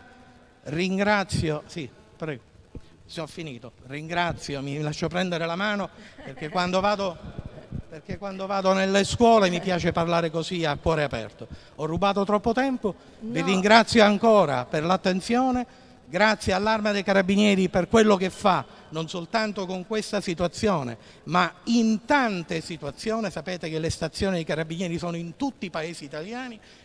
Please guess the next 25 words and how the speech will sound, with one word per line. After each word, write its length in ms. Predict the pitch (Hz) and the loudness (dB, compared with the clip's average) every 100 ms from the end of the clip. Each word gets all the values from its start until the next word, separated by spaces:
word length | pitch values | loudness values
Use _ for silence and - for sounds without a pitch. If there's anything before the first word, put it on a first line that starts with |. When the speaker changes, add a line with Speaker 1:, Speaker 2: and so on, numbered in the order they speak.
| - | -14
Speaker 1:
quindi 240 | 196 170 | -10 -8
rivolgiamoci 720 | 175 185 180 190 202 175 - | -6 -6 -4 -4 -4 -6 -6
sempre 320 | - 202 196 180 | 0 0 0 -4
all'Arma 540 | 175 226 240 240 220 | -2 0 0 -2 -4
per 240 | 165 156 | -4 -6
qualsiasi 800 | - 160 151 - 208 208 202 175 - - - | -4 -4 -4 -6 -4 -4 -4 -10 -12 -20 -12
tipo 340 | - 202 - 160 | -4 -4 -2 -2
di 140 | 165 | -4
situazione, 840 | - 196 180 - 170 165 156 156 | -6 -4 -4 -2 -2 -2 -2 -6
di 160 | 147 180 | -8 -8
illecito 720 | 175 170 143 139 143 127 131 - - - | -4 -2 -2 -4 -8 -10 -12 -14 -20 -10
e 120 | 139 | -6
di 240 | 156 160 147 | -4 -6 -6
criminale, 760 | 196 202 190 180 147 135 139 - - - | -6 -4 -4 -4 -4 -4 -6 -10 -18 -16
eh, 380 | 139 143 143 139 143 | -8 -4 -4 -6 -6
venite 460 | 170 175 165 151 | -6 -4 -6 -8
a 120 | - 151 | -8 -8
conoscenza. 640 | 143 131 - 110 113 147 | -8 -10 -10 -14 -8 -4
Grazie 400 | 151 208 220 247 | 2 4 6 6
ancora, 360 | 214 214 180 175 | 6 6 6 4
ho 40 | |
rubato 380 | 190 196 196 202 | 2 0 2 4
tre 40 | 175 240 | 6 6
Speaker 2:
Grazie. 40 | 220 | 6
Speaker 1:
minuti. 420 | 214 220 220 | 6 6 4